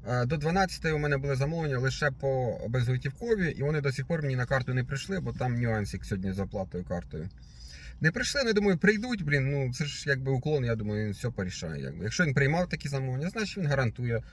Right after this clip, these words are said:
що гроші будуть. Коли будуть, то вже таке.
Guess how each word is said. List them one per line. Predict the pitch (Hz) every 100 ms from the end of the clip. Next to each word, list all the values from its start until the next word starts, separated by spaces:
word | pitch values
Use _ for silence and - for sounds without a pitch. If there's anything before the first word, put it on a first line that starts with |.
| -
що | - 120
гроші | 117 110 98
будуть. | 85 85 -
Коли | - 233 247
будуть, | 190 139 113
то | 180
вже | 170 139 113 - - -
таке. | - - 87